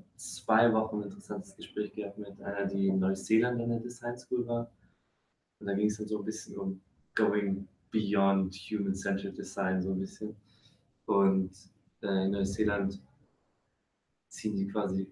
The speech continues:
sehr viele Tiere mit in Betracht und unterscheiden das dann in Livestock, ähm, Pets und,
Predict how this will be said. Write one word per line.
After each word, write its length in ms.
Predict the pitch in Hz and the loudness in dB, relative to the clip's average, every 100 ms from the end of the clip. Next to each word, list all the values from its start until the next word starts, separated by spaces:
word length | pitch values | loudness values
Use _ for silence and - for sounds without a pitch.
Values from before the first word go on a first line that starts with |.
| _ | _
sehr 220 | 107 104 | -4 -2
viele 220 | 104 95 - | -2 -8 -10
Tiere 420 | - 113 117 120 | -8 -4 -2 -2
mit 160 | 120 127 | -2 -4
in 140 | 117 | -6
Betracht 400 | - - - - _ _ _ _ _ _ _ | -8 -10 -12 -12 _ _ _ _ _ _ _
und 220 | 107 98 | -2 0
unterscheiden 840 | 98 98 - 110 - - 104 101 98 | 0 -4 -4 -4 -4 -2 0 2 0
das 140 | 98 | -2
dann 140 | 92 90 | -2 0
in 140 | 92 | 0
Livestock, 840 | 90 95 - - - 95 92 92 - - | 0 -2 -4 -12 -2 0 0 -2 -14 -8
ähm, 500 | 92 90 87 90 90 _ _ _ _ _ _ | -4 -2 -2 -2 -6 _ _ _ _ _ _
Pets 680 | 92 - - - - - - _ - | -4 -4 -4 -12 -16 -18 -20 _ -14
und, 680 | 107 92 90 87 87 - | -8 -4 0 0 0 -6